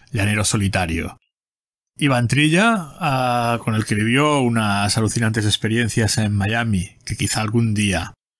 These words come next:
puedan contarse, ah, también fue, fue un buen amigo, y en los últimos años se afianzó mucho la amistad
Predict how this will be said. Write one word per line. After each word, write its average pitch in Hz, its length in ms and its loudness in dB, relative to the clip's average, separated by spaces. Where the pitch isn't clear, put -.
puedan 104 320 0
contarse, 104 680 0
ah, 98 240 -2
también 107 440 0
fue, 104 680 0
fue 110 200 0
un 107 100 2
buen 110 180 0
amigo, 113 460 0
y 131 360 0
en 113 80 0
los 104 180 0
últimos 113 320 2
años 117 380 2
se - 80 2
afianzó 104 580 0
mucho 113 380 0
la 110 80 0
amistad 113 640 -2